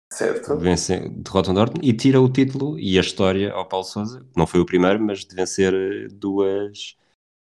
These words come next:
Speaker 2: duas
Speaker 1: Certo.
Speaker 2: Ligas dos Campeões consecutivas por equipas diferentes.
Speaker 1: Pá, parece-me excelente. Não sei de quem é que estás a falar, mas parece-me bom.
Speaker 2: <laughs>
Speaker 1: Porque eu não tô, não consigo ver, estás a ver? Parece que não consigo ver a cara.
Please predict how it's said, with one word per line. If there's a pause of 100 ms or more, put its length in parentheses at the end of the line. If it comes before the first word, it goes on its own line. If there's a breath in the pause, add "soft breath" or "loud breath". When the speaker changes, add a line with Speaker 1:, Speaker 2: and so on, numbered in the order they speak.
(220)
Speaker 2:
duas
Speaker 1:
Certo.
Speaker 2:
Ligas
dos
Campeões
consecutivas
por
equipas
diferentes. (880)
Speaker 1:
Pá,
parece-me
excelente.
Não
sei
de
quem
é
que
estás
a
falar, (540)
mas
parece-me
bom. (1160)
Speaker 2:
<laughs>
Speaker 1:
Porque
eu
não
tô,
não
consigo
ver,
estás
a
ver?
Parece
que
não
consigo
ver
a
cara.